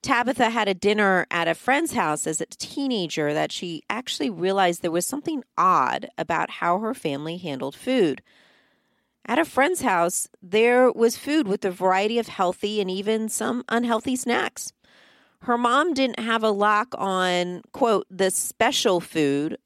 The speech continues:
so no one else could have access to it but her. Their mealtime was actually engaging and fun, um, with everyone participating in the conversation.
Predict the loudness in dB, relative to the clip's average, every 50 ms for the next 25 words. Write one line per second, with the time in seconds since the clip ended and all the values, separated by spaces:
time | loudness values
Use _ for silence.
0 | _ -8 -4 0 0 0 0 -2 -2 0 2 2 2 2 2 0 0 -2 -4 -4
1 | -4 -4 -6 -6 -6 -2 -2 -2 -2 -2 -2 -4 -4 -4 -6 -6 -4 -4 -4 -4
2 | -6 -8 -6 -4 -4 -4 -4 -4 -4 -4 -2 0 0 0 0 0 -2 -6 _ _
3 | _ _ _ _ _ _ _ _ _ _ _ _ _ _ _ _ _ _ -2 0
4 | 2 2 2 4 4 4 4 4 2 0 -2 0 0 0 0 2 2 2 2 2
5 | -2 -4 -4 -4 -4 -6 -8 -8 -8 -6 -4 -2 -2 0 -2 -2 -2 -2 -2 -2
6 | -2 -2 -4 -4 -6 -8 _ -10 -8 -8 -8 -8 -12 _ _ -4 -2 -2 0 0
7 | -2 -2 -2 -2 -4 -4 -6 -8 _ _ _ _ _ _ _ _ _ _ -12 -8
8 | -6 -6 -4 -4 -4 -4 -4 -4 -6 -6 -8 -10 -14 -14 -10 -4 -2 -2 -2 0
9 | 0 0 2 2 0 2 2 0 0 0 -2 -4 -4 -4 -4 -6 -6 -6 -6 -8
10 | -6 -4 -4 -4 -4 -4 -6 -6 -6 -6 -8 -10 -8 -6 -6 -6 -6 -6 -6 -4
11 | -2 -2 -2 -4 -6 -6 -6 -8 -8 -12 -18